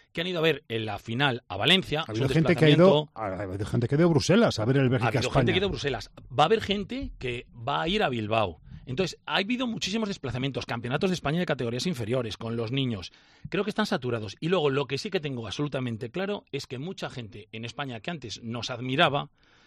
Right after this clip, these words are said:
Speaker 1: y nos envidiaba de manera sana, ahora ya nos envidia de una manera, eh, negativa,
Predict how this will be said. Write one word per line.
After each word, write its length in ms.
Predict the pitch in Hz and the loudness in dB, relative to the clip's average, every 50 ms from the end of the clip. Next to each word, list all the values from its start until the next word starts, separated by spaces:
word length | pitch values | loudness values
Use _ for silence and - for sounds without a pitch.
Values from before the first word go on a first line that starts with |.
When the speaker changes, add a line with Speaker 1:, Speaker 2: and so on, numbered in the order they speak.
| _ _ _ _ _ | _ _ _ _ _
Speaker 1:
y 80 | - 127 | -10 -8
nos 140 | 135 120 147 | -6 -4 -4
envidiaba 420 | 139 131 139 143 180 170 143 123 | -4 -2 2 4 4 4 4 4
de 80 | 117 120 | 2 2
manera 280 | 120 123 160 170 165 | 2 2 2 2 0
sana, 360 | - - 165 170 180 185 180 160 | 0 0 -2 -2 0 0 2 2
ahora 140 | 147 160 | 0 0
ya 80 | 170 165 | 0 -2
nos 120 | 165 160 | -4 -4
envidia 300 | 156 147 135 135 127 123 | -6 -6 -4 -2 -2 -2
de 60 | 131 151 | -2 -2
una 100 | 151 147 | -2 -2
manera, 420 | 143 127 123 120 117 110 107 110 | -2 -2 -4 -4 -6 -6 -8 -8
eh, 180 | 107 110 110 110 | -8 -6 -6 -6
negativa, 720 | 110 113 113 120 123 135 - - 202 196 185 202 202 202 | -6 -6 -6 -4 -4 -4 -2 -2 0 2 2 2 2 0